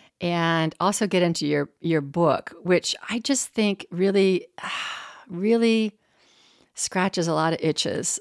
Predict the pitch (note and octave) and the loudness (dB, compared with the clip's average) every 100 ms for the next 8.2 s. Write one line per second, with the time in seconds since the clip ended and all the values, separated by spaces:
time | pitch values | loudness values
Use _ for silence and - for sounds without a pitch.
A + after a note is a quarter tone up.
0 | - - D#3+ D#3 D3+ - - D3 C#3 D#2 | -8 -4 -2 0 -2 -2 -4 -4 -4 -8
1 | - E3 - - - - E3+ - - G3+ | -6 -8 -6 -8 -8 -6 -4 -4 -2 -2
2 | G3+ A3 G#3 G3+ - - - - F#3+ F#3 | 0 0 2 0 -4 -18 -20 -8 -6 -2
3 | F#3 G3 A#3 B3 - G3+ - G3 F#3+ F#3+ | 0 2 0 -2 -4 -4 -4 -2 -2 0
4 | F#3 F#3 F3+ - _ F3 F#3 F#3 F3 F3+ | 2 2 0 -2 _ -2 2 0 0 2
5 | F3 F3 - F3 E3+ _ F#3 F#3 - A3 | 0 0 -2 -2 -2 _ -6 -6 -2 -2
6 | G#3+ F#3+ - G#3+ G#3+ A3 - G3 F#3+ F3 | 0 -4 -2 0 2 2 0 -2 0 0
7 | E3 D#3+ - - G#3 A#3 F3+ D#3+ D3+ D#3+ | -2 -2 -6 -2 4 4 4 0 -4 -4
8 | D3+ | -4